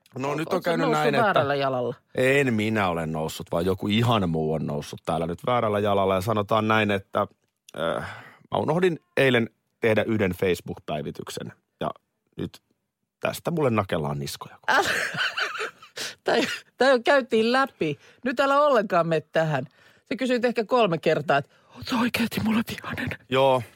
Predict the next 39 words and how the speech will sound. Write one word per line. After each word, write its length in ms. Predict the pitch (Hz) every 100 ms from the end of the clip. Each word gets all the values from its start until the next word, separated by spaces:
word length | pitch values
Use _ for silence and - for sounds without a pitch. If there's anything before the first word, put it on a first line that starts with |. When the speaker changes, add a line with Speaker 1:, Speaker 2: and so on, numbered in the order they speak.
| _ -
Speaker 1:
ei. 200 | 156 175
Speaker 2:
Oot 100 | 170
sä 60 | 330
oikeesti 440 | 302 - 294 247
mulle 240 | 262 262 254
vihainen? 340 | 277 247 247 147
Speaker 1:
Mä 40 |
myönnän, 480 | 147 202 196 175 -
mä 140 | 147 151
tein 360 | 131 98 92
virheen, 520 | 120 156 131 135 120 -
mä 140 | 110
mokasin, 600 | 113 113 113 107 113 104 101 -
Speaker 2:
<laughs> 140 | _ -
Speaker 1:
mutta 260 | 98 -
nyt 180 | 220 - -
pitäisi 280 | 131 110 104
jo 40 |
mennä 300 | 95 87 80
vaan 200 | 76 71
eteenpäin. 560 | 76 64 58 - - - - - - - -
Speaker 2:
No 120 | - 466
mennään 320 | 392 220 254
eteenpäin. 640 | 262 180 160 - 135 151 -
Mulle 180 | 240 202
sopii 320 | 202 170 202
oikein 380 | 190 - 147 156
hyvin. 260 | 135 139 - - - _ -
Speaker 1:
Kyllä 140 | 214
mä 80 | 180
haluan 180 | 156 131
jutella 320 | 123 95 95
tästä. 180 | - - -
Speaker 2:
<laughs> 40 | - 571 - 508 - 679 784 - - - - - - _ _ _ _ _ _ - - _ - - 539 427 - -
Speaker 1:
Kyllä 120 | 147
mä 60 | 127
Speaker 2:
Tää, 80 |
Speaker 1:
haluan 140 | - 110
jutella 340 | 110 101 87